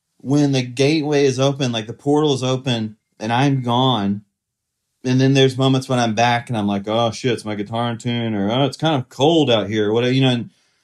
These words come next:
you're back on the earth thinking about all this shit that you think about. But when you're gone, you're gone,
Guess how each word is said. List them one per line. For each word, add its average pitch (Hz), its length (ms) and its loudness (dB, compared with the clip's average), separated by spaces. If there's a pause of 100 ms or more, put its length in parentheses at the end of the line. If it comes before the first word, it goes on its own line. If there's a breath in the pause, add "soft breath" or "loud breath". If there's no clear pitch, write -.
(460)
you're 180 100 -2
back 185 300 4
on 180 140 4
the 170 100 2
earth 175 260 0
thinking 180 240 0
about 151 200 4
all 143 100 4
this 120 280 -6
shit - 640 -2
that 131 80 -2
you 123 120 -4
think 170 240 -4
about. 113 460 -2
But 123 200 -2
when 135 200 0
you're 127 160 -2
gone, 160 440 0
you're 120 120 -4
gone, 127 720 -2